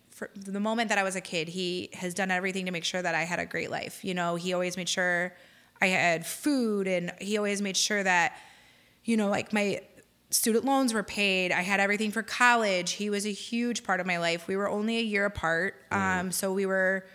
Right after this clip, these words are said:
Speaker 1: very close. We had a lot of the same friends and things like that. And so we had a really, really great relationship.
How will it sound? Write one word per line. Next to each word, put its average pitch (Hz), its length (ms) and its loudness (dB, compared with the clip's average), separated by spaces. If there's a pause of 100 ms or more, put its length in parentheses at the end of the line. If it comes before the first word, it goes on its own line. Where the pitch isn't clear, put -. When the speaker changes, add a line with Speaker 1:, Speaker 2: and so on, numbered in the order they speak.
(380)
Speaker 1:
very 254 200 4
close. 240 240 2
We 240 80 2
had 226 80 4
a 226 40 4
lot 214 160 4
of 214 140 2
the 196 160 0
same 214 300 0
friends 214 600 2
and 185 180 -2
things 190 220 -4
like 185 140 -6
that. 185 300 2
And 196 100 -2
so 196 380 0
we 190 180 -4
had 196 180 -2
a 202 100 0
really, 202 480 -2
really 196 240 0
great 185 220 -2
relationship. 175 840 -2